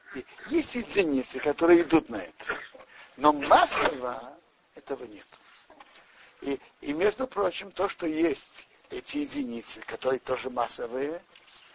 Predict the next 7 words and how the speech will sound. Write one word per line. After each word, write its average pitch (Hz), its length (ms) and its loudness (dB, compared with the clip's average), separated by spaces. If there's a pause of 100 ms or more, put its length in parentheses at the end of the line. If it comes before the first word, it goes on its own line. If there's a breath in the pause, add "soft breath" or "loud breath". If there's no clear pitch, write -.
(140)
массовые 170 640 10
единицы, 156 720 4 (1160 soft breath)
это 196 220 4
тоже 214 320 6
неестественное 143 840 2
явление. - 280 -16 (840)
Них-, 131 200 -8